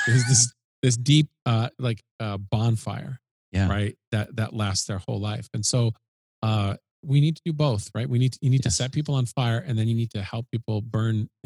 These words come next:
Speaker 1: you know, kind of burn with the love of Jesus the rest of their life.
Speaker 2: I love that. Deacon Keith has also written three books, and you're gonna wanna look him up and buy his books on Amazon. I constantly hear people speak back to me,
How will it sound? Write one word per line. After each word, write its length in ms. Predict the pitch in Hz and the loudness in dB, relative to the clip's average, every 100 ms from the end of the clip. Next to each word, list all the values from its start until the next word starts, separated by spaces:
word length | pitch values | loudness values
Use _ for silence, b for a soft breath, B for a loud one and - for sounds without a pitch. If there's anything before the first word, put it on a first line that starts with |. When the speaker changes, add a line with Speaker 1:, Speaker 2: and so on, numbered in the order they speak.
| 110 - | -8 -2
Speaker 1:
you 80 | 120 | -2
know, 240 | 101 151 - | -2 -4 -6
kind 100 | 113 | -4
of 60 | |
burn 180 | 107 104 | -2 -2
with 120 | 95 | -2
the 80 | 98 | -4
love 200 | 98 98 | -6 -6
of 80 | 95 | -8
Jesus 460 | 98 98 139 135 - - _ | -10 -10 -10 -12 -14 -20 _
the 80 | 101 | -8
rest 240 | 95 92 | -6 -8
of 60 | - | -10
their 100 | - | -10
life. 160 | - - _ _ _ - | -10 -14 _ _ _ -8
Speaker 2:
I 60 | 87 | -6
love 220 | 85 85 | -4 -6
that. 180 | 95 92 B B B B B B B _ | -6 -8 B B B B B B B _
Deacon 260 | 170 160 113 | 0 4 4
Keith 440 | - 139 117 - - | 6 6 6 0 2
has 260 | 113 98 | 2 4
also 340 | 139 117 - 101 | 4 4 4 4
written 460 | 95 110 104 95 B B | 4 2 2 2 B B
three 440 | - - - 135 160 | -8 -2 4 6 6
books, 540 | 127 - - - - | 6 2 2 2 2
and 260 | - 104 101 | 2 4 6
you're 100 | 135 | 4
gonna 200 | 147 135 | 4 4
wanna 180 | 123 120 | 4 4
look 240 | 120 131 | 2 2
him 100 | 123 | 2
up 180 | 120 131 | 2 4
and 120 | 101 | 2
buy 160 | 110 113 | 4 2
his 140 | 104 | 2
books 300 | 101 117 - | 0 0 2
on 120 | 113 | 2
Amazon. 540 | 104 117 117 117 110 127 | 4 2 2 2 2 0
I 220 | 113 127 | 0 -2
constantly 840 | - - 123 135 - - 123 107 | -4 -2 0 0 0 -2 -4 -4
hear 180 | 92 110 | -2 -4
people 360 | 90 113 104 101 | -4 -6 -4 -4
speak 340 | - 110 107 - | -4 -4 -6 -4
back 240 | 101 107 | -4 -4
to 120 | - 107 | -4 -4
me, 320 | 104 92 | -2 -4